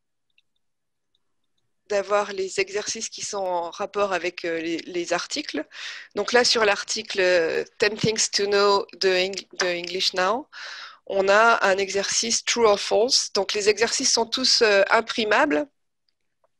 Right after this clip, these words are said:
Et donc on a dix questions, euh, True or False. Et si c'est faux, on a dans la correction, on, on, on a la phrase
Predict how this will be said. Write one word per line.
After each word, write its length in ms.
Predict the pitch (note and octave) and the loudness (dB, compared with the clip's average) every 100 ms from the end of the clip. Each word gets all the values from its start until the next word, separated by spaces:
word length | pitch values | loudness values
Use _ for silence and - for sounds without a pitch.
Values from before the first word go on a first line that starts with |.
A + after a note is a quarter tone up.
| _ - | _ -8
Et 80 | F#3 | -2
donc 220 | G#3+ A#3 | 0 2
on 100 | A#3 | 2
a 80 | G3 | 2
dix 220 | F#3 A3+ | 0 -2
questions, 440 | A#3+ A3+ - A#3+ B3 _ _ _ - - - - _ F3+ | -2 -2 0 0 -2 _ _ _ -20 -20 -20 -20 _ 0
euh, 400 | F3 E3+ E3 F3 | 2 2 0 0
True 280 | - B3 A#3+ | -4 2 4
or 140 | G3+ | 4
False. 680 | - G3+ A#3 D4+ - - - _ _ - - - - | 2 2 2 2 0 0 -4 _ _ -20 -20 -20 0
Et 220 | G#3+ B3 - _ _ _ _ - | 4 4 2 _ _ _ _ -10
si 360 | - - E4+ | -8 -2 0
c'est 200 | E4+ B3 | 0 0
faux, 500 | - G#3+ G#3+ C4+ B3+ _ _ - | -2 2 4 4 0 _ _ -8
on 240 | G#3+ G#3+ | -4 2
a 260 | G#3+ A3+ - | 4 2 0
dans 220 | G3+ A#3 | -2 2
la 240 | A3+ G#3 G3 | 4 4 2
correction, 840 | G#3+ G3+ F#3 - G#3 A3 B3+ B3 _ _ | -2 -2 0 -2 -2 -2 -4 -8 _ _
on, 180 | G#3+ G3+ G3 | -6 -6 -6
on, 280 | G3 F#3+ F#3+ F3+ - | -8 -6 -8 -10 -12
on 180 | G3 G3 | -6 0
a 100 | G3+ | 2
la 140 | G#3+ | 0
phrase 580 | - G#3 A3 A#3 - | 0 2 2 2 -4